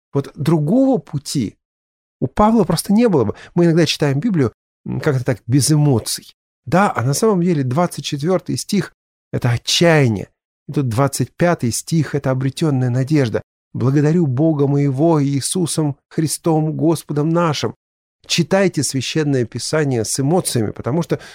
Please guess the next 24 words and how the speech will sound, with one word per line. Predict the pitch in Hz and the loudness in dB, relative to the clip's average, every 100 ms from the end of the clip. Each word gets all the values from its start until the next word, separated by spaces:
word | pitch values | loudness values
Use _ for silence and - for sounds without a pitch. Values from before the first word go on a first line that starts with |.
| - - | -20 -8
э, | 117 | -4
зачастую | 113 139 - - 208 | -2 -2 -2 0 2
оно | 170 175 | 2 2
и | |
писалось | 156 165 - 202 143 - | 0 -4 -2 0 0 -2
с | - | -2
эмоциями, | 165 196 - 135 120 _ - | -2 -2 0 0 -2 _ -4
и | 120 | 0
важно | 156 202 165 | 2 2 2
эти | 160 156 160 151 | 0 0 0 0
эмоции | 131 151 - 139 | 0 0 -2 -2
нам | 123 131 | -2 -4
с | - | -2
вами | 120 113 110 _ _ - | -2 0 -2 _ _ -6
увидеть. | 127 131 127 127 95 85 - _ _ _ _ - | 0 2 2 0 0 -4 -6 _ _ _ _ 0
И | |
вот | 131 208 208 - | 4 4 2 0
мы | 160 170 | 0 0
с | - | 0
вами | 147 160 160 151 | 0 2 4 2
подходим | - 135 - 156 143 135 | 0 -2 0 0 2 2
уже | 123 135 131 | 2 0 -2
к | 123 | -2
восьмой | 131 - 151 147 123 - | -2 0 2 4 2 0